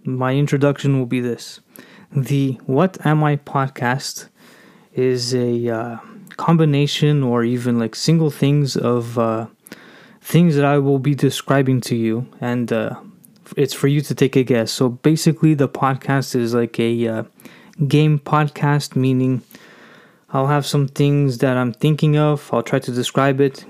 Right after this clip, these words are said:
give you maybe thirty seconds, maybe play some music, and then, uh, hopefully you get it right, and I'll give you the answer at the end.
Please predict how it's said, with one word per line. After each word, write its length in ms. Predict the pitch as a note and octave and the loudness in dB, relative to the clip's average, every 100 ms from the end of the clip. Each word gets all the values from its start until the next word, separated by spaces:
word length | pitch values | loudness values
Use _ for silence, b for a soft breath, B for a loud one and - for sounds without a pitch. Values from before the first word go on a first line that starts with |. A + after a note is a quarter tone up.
| C#3 | -4
give 240 | B2 B2+ B2 | -2 -2 0
you 140 | B2+ | 0
maybe 480 | B2+ B2 B2 A#2+ A#2 - | 0 0 0 -2 -2 -4
thirty 240 | - C3 B2 | -2 0 0
seconds, 500 | - C3+ C3+ C3 A#2+ | 0 0 0 -2 0
maybe 260 | B2 B2+ | 0 -2
play 200 | A#2+ C3 | -2 -2
some 240 | B2+ B2+ A#2+ | -2 -2 0
music, 560 | B2+ C3+ C3 C3+ - B B B B B | 0 0 2 0 -4 B B B B B
and 100 | B2 | -4
then, 320 | B2 B2+ B2+ A#2+ | 0 0 0 0
uh, 280 | A2 A2+ A2+ B - _ - - B B - | -2 -6 -12 B -20 _ -18 -18 B B -2
hopefully 300 | D3+ - C#3+ | 0 2 0
you 100 | C3+ | 2
get 140 | C#3 | 2
it 60 | B2+ | 4
right, 360 | B2+ D#3 - | 2 0 -2
and 100 | C3 | -2
I'll 60 | B2 | -2
give 180 | B2 C3 | 0 0
you 120 | C3 | 0
the 120 | B2+ | 0
answer 280 | B2+ B2 B2+ | 0 0 -2
at 100 | A#2+ | -2
the 180 | B2+ A#2 | 0 0
end. 360 | G#2+ G#2+ - | -2 -6 -16